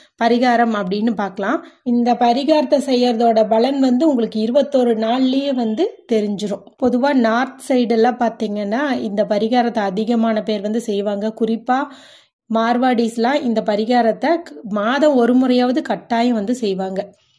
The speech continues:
அதிகமா பணம் வச்சிருக்கிறவங்க தங்களிடம் பணம் வந்து வீண் வரி ஆகாம இருக்கிறதுக்காகவும், கண் திருஷ்டி படாம இருக்கிறதுக்காகவும்,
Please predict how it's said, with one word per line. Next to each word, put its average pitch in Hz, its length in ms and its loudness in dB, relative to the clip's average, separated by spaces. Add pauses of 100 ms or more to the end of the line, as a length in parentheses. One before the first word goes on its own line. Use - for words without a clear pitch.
(360)
அதிகமா 294 440 2
பணம் 254 340 0
வச்சிருக்கிறவங்க 233 640 -2 (100)
தங்களிடம் 220 580 0
பணம் 233 340 0
வந்து 240 240 2
வீண் 233 240 2
வரி 226 220 2
ஆகாம 214 440 0
இருக்கிறதுக்காகவும், 196 880 -4 (300)
கண் 254 260 2
திருஷ்டி 262 300 -2
படாம 214 420 -2
இருக்கிறதுக்காகவும், 202 840 -2